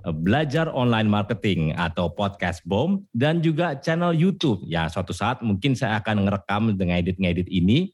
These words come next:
sampai hadir di YouTube saya juga. Kita sedang berbincang ringan bersama pejabat H K I bernama Bapak Tommy Tias Abadi, S T S H M Si. Yuk kita berkenalan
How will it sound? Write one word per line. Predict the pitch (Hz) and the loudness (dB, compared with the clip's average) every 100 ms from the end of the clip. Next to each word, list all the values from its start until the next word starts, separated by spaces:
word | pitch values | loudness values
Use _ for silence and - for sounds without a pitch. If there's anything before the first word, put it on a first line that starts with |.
| _ | _
sampai | 113 120 117 | -2 0 0
hadir | 104 104 123 | 2 2 2
di | 104 | 4
YouTube | 95 95 101 | 4 2 0
saya | 98 90 | 0 0
juga. | 87 85 82 69 - - | 2 0 0 -4 -10 -8
Kita | 139 160 151 | -4 0 0
sedang | 131 127 120 | 0 0 2
berbincang | 113 107 107 117 110 | 2 2 2 2 2
ringan | 110 113 113 110 113 | 4 4 4 4 4
bersama | 101 87 90 85 82 82 76 76 - _ _ | 2 0 -2 -2 0 0 0 -2 -6 _ _
pejabat | 90 90 87 87 85 - - 90 | -4 -2 -2 0 -4 -6 -6 -4
H | 98 | -2
K | 95 98 | -2 2
I | 104 85 78 | 2 2 2
bernama | 85 82 82 82 85 82 82 80 80 78 | 0 2 2 2 2 0 0 0 -2 -4
Bapak | 85 156 185 170 107 - _ 165 | -2 -2 -2 -4 -4 -14 _ -2
Tommy | 151 156 160 160 135 | 2 2 4 2 2
Tias | 160 143 127 | 2 0 0
Abadi, | 123 117 127 120 104 87 - - | 0 2 2 4 4 2 -2 -6
S | 127 131 - | -2 -2 0
T | 139 143 | 0 0
S | 131 131 117 | 2 0 0
H | 120 131 131 131 | 0 0 0 0
M | 127 127 131 123 | 0 0 -2 2
Si. | 131 98 - 139 | 2 2 0 0
Yuk | 143 | 2
kita | 151 143 143 135 | 0 0 0 0
berkenalan | 123 123 127 127 127 127 120 101 | 0 -2 0 0 2 2 2 0